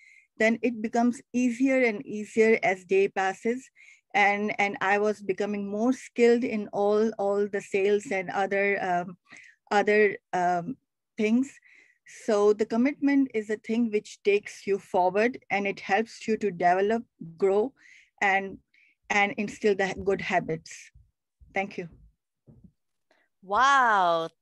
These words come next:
Speaker 2: Thank you, Team One. Please put your hand together for Team One. If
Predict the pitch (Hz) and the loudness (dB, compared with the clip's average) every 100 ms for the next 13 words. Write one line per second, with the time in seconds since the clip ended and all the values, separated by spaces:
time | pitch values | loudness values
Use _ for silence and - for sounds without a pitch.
0 | - 302 302 - 302 339 359 - 349 339 | -4 -2 -4 -8 -6 -6 -6 -8 -10 -10
1 | 349 339 262 294 359 359 302 247 226 262 | -10 -8 -4 0 0 -2 -4 -8 -10 -10
2 | 277 - 294 285 285 277 269 - 247 269 | -12 -12 -12 -10 -8 -8 -10 -14 -6 -6
3 | 277 262 220 202 175 160 202 - 208 196 | -4 -2 0 0 0 -4 -10 -14 -12 -10
4 | 185 160 143 123 110 _ - - - _ | -6 -4 -6 -10 -18 _ -20 -20 -20 _
5 | - 208 - | -10 -10 -6